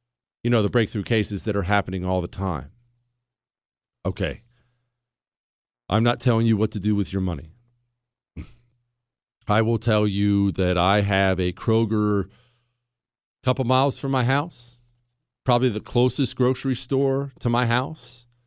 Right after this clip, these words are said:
You do what you want with your money. I'll be driving on by from now on. I am going to start being more purposeful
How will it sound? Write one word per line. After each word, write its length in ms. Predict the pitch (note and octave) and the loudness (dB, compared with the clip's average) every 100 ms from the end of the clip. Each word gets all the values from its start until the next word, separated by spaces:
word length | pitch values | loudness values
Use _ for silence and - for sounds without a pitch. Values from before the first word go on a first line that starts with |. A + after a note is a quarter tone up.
| _ _ _ _ - | _ _ _ _ -6
You 420 | F#2+ C3 F3 G3 | 0 2 4 2
do 320 | D#3+ E3 E3+ | 0 0 0
what 260 | D3 A#2 A2 | 0 -2 -2
you 300 | G#2 C3+ E3+ | 0 2 2
want 400 | C3+ B2 B2 - _ _ _ - | 4 2 2 -4 _ _ _ -4
with 180 | F#2 | -2
your 460 | E2+ D#2 G2+ A#2 B2+ | -2 0 2 4 4
money. 320 | B2 G2 D2 _ _ _ _ _ _ _ _ _ _ _ _ _ _ _ | 2 -2 -8 _ _ _ _ _ _ _ _ _ _ _ _ _ _ _
I'll 180 | F#2+ A2 | 0 2
be 140 | G#2+ | 0
driving 340 | F#2+ G#2 G2+ F#2 | 0 0 0 0
on 160 | F2+ | -2
by 240 | F2 F2 D#2 | -2 -2 -2
from 200 | - D#2 | -6 -6
now 180 | D2+ C#2 | -6 -8
on. 180 | C2+ B1+ _ _ _ _ _ _ _ _ _ _ _ _ _ _ _ _ _ | -12 -16 _ _ _ _ _ _ _ _ _ _ _ _ _ _ _ _ _
I 600 | G2+ G#2 G#2+ A#2+ C3 B2+ _ - | 2 4 4 4 2 -2 _ -2
am 140 | G#2+ | 0
going 260 | F#2+ G2+ G2 | 0 0 0
to 60 | |
start 440 | - - G#2+ G#2 - | -4 -2 0 0 0
being 300 | G#2+ F#2+ F2+ | -2 0 0
more 280 | F2+ G#2 B2 | 2 2 2
purposeful 920 | - - B2+ F#2+ - - E2 D2+ | 2 2 2 -2 -8 -10 -8 -8